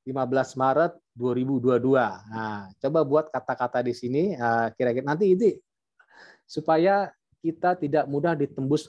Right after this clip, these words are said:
oleh hacker. Kita nggak kena tap di tengah jalan oleh hacker ya. Kita nggak kena, eh, disusupi oleh virus-virus dengan malware-malware ya.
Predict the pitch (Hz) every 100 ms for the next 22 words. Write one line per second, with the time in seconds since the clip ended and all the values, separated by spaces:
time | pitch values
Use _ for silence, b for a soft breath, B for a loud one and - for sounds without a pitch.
0 | 135 131 123 - 120 98 - 135 160 135
1 | 131 131 127 - - 156 - 135 135 127
2 | 117 123 131 123 120 127 - 127 113 107
3 | 117 _ _ _ - 131 139 135 123 120
4 | 117 123 123 135 135 - 120 117 113 113
5 | 110 104 123 135 131 120 151 120 123 135
6 | 139 110 117 120 113 - 120 120 120 -
7 | - 113 110 107 110 113 113 117 110 110
8 | 120 107 113